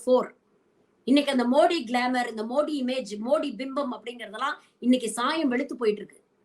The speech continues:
மக்களுக்கு வந்து பிரதானமா தெரியக்கூடியது வேலை இல்லாதது,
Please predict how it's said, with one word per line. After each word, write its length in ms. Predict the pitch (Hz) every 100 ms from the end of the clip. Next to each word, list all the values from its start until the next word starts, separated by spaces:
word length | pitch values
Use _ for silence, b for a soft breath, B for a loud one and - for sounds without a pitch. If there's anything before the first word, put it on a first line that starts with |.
| _ _ _ _ _ _
மக்களுக்கு 480 | 220 247 359 349 269
வந்து 300 | 262 311 320 240 -
பிரதானமா 520 | 262 262 330 339 330 330
தெரியக்கூடியது 720 | 285 285 269 233 240 240 294
வேலை 320 | 254 294 285
இல்லாதது, 580 | 240 226 220 220 285